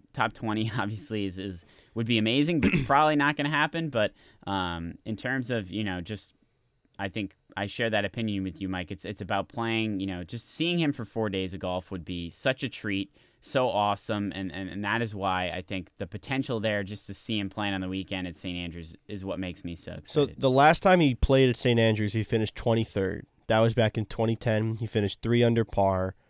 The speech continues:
Speaker 2: Uh, the top twenty was four under par, so he missed it by a stroke.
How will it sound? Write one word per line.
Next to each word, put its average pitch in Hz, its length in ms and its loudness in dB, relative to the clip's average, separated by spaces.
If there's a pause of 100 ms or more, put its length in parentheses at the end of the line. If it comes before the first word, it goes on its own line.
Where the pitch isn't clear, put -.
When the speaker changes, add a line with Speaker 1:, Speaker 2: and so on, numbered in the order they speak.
(340)
Speaker 2:
Uh, 98 360 4
the 107 140 2
top 123 300 2
twenty 135 500 6
was 107 240 0
four 160 240 4
under 113 120 2
par, 85 340 -2
so 113 160 0
he 120 140 2
missed 135 340 2
it 117 100 0
by 113 120 6
a 107 60 6
stroke. 104 520 0